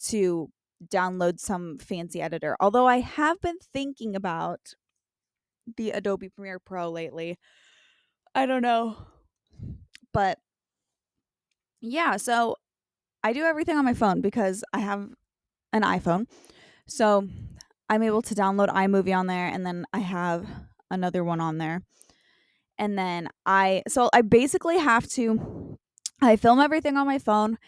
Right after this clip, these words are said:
and then I put it all in the editor. I edit it on my phone, which can be difficult, but I, I usually get it done and it looks okay. So I edit it all, and then I have to export the video to my phone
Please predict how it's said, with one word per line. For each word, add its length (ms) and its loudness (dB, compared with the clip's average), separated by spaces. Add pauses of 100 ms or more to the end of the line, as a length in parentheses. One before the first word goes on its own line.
(320)
and 180 -2
then 320 -2
I 140 0
put 220 -2
it 80 0
all 140 6
in 120 0
the 120 -4
editor. 440 0 (240)
I 140 2 (100)
edit 260 4
it 180 0 (120)
on 160 2
my 120 0
phone, 300 -2
which 260 -6 (100)
can 180 -6
be 100 -4
difficult, 540 -6 (100)
but 200 -2 (720)
I, 160 0 (320)
I 60 -2
usually 340 -2
get 140 0
it 100 -6
done 340 2
and 160 0
it 60 2
looks 180 0
okay. 460 0 (500)
So 320 -4
I 240 -4
edit 260 0
it 140 -4
all, 360 4 (260)
and 140 -2
then 100 2
I 80 -2
have 240 -4
to 120 0 (120)
export 600 0
the 100 0
video 360 6
to 380 2
my 200 0
phone 500 -6